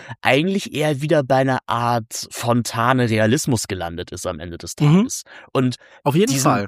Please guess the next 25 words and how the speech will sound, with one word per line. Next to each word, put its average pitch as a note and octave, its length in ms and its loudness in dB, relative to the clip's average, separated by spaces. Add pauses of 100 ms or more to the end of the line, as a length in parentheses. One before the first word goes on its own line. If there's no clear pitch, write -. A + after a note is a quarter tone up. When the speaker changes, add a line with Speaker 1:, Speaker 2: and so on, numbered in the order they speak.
(260)
Speaker 1:
diesen C#3 320 0
Figuren C3 500 0
halt C#3 140 0
grundsätzlich C#3 600 -2
mit C#3 200 -4
einer B2 260 2
ausgestreckten A#2+ 720 -2
Hand A2 220 -2
begegnet. E3+ 640 -4
Er A2+ 300 0
wählt C#3 340 4
auch, B2+ 160 2
und C3 80 0
das B2+ 120 -2
ist, C#3+ 120 -6
glaub D#3 160 -2
ich, - 80 -2
auch - 80 -6
sehr, D#3 200 0
sehr D#3+ 120 2
besonders, G2 600 -2
er A#2 140 -2
wählt B2+ 180 2
das C3+ 140 0
Präteritum B2+ 800 -2